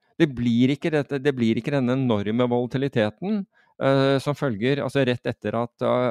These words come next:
aksjene er, øh, er, slippes for, slippes for, for salg.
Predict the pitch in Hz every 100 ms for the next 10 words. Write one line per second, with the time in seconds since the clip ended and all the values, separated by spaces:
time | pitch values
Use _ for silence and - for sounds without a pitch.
0 | 82 104 - 127 123 123 - _ - _
1 | _ 127 120 120 113 117 117 117 113 110
2 | 113 - 226 - 113 107 110 104 113 -
3 | 143 - 104 - 120 123 98 127 135 -
4 | 101 - 127 113 107 123 127 165 226